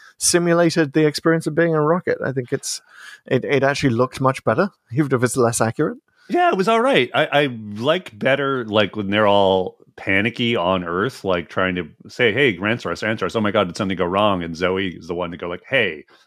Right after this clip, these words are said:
Speaker 2: we've literally just taken off. Take a chill
Speaker 1: Yeah.
Speaker 2: pill."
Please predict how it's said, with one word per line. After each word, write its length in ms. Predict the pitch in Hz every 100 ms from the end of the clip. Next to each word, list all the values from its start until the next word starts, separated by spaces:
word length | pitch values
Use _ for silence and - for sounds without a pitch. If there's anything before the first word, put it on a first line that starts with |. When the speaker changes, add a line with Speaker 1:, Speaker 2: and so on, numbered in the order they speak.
| _
Speaker 2:
we've 220 | 120 98
literally 520 | 87 101 143 - 160 139
just 260 | 117 123
taken 260 | - 120 117
off. 460 | 101 85 82 - _ _ _ _ _ -
Take 160 | 135
a 40 | -
chill 200 | 170 117
Speaker 1:
Yeah. 80 |
Speaker 2:
pill." 260 | 101 82 73